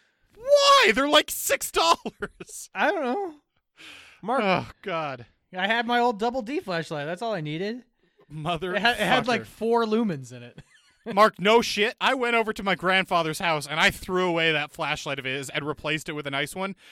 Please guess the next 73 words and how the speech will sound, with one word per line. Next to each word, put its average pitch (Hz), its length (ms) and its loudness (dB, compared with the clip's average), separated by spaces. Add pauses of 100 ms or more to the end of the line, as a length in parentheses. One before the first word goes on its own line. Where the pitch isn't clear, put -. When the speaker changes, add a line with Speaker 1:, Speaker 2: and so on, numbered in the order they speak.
(120)
Speaker 1:
And 170 140 -2
he 190 160 -4
dug 185 320 0
his 160 180 -6
flashlight 151 580 -4
out 156 220 -2
of 143 140 -8
the 147 80 -6
garbage 127 480 -6
and 143 120 -6
put 160 140 -6
it 139 100 -8
back 139 240 -4
in 139 80 -8
his 135 140 -10
shelf. 123 400 -14 (320)
And 185 160 2
I 147 80 2
still 165 480 -2
can't 156 300 -4
get 151 100 -4
him 135 80 -10
to 135 80 -12
tell 131 220 -6
me 123 80 -8
why 113 280 -8
he 113 120 -14
did 110 220 -16
that. 107 200 -16 (420)
Speaker 2:
That's - 160 -16
a 415 60 0
nice 208 300 -2
flashlight, 254 500 -6
man. 160 220 -4
Dude, 175 200 0
Speaker 1:
It 311 80 4
Speaker 2:
one 190 120 4
of 214 40 -2
these 220 180 -2
Speaker 1:
is - 40 -8
Speaker 2:
days, 196 280 -8 (420)
one 185 240 -4
of 262 80 -4
these 294 220 -2
days, 214 640 0 (280)
uh, 160 720 2
Antique 208 540 2
Hunters 190 440 0
International 170 600 -2
or 147 40 -4
whatever 156 220 -2
the 151 60 -6
name 147 160 -4
of 143 60 -6
that 143 140 -6
show 151 280 -2
is 135 120 -6
gonna 143 140 -6
come 156 220 -4
by 147 160 -2
and 143 140 -4
be 147 100 0
like, 139 160 -4
Speaker 1:
The 214 80 0
Speaker 2:
"This 208 100 6
thing's 233 240 6
Speaker 1:
Antiques 202 240 4
Speaker 2:
worth 208 100 4
Speaker 1:
Roadshow? 214 200 10
Speaker 2:
ten 208 80 4
thousand 262 320 6
dollars." 120 340 -2
Yeah. 175 360 2